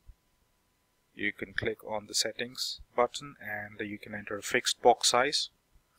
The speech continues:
or you just leave it blank and click, hit auto select, and it does it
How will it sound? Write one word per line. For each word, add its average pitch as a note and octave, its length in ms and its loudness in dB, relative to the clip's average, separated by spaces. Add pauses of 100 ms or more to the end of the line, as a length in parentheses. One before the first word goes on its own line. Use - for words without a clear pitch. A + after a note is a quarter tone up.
(220)
or G#2+ 240 6
you G#2 180 -14
just - 240 -2
leave A2 140 -8
it - 120 -18
blank A#2 480 0
and G#2+ 320 -10
click, G#2+ 220 -6 (240)
hit A#2+ 140 -2 (260)
auto B2 180 0
select, B2+ 440 2 (440)
and G#2+ 300 -10
it A2+ 100 -16
does A2 220 8
it A2+ 140 -2